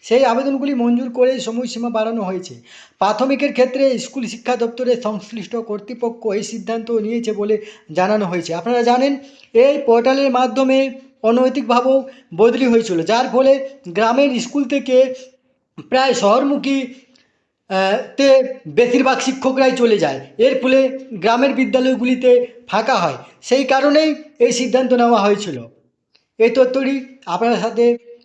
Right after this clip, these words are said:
শেয়ার করলাম। সুস্থ থাকুন, ভালো থাকবেন, ধন্যবাদ।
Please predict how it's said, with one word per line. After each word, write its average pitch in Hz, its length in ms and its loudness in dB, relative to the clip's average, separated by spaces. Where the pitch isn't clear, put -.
শেয়ার 202 240 -2
করলাম। 247 560 -2
সুস্থ 202 260 -12
থাকুন, 220 280 -2
ভালো 175 180 -4
থাকবেন, 208 300 -4
ধন্যবাদ। 139 560 -10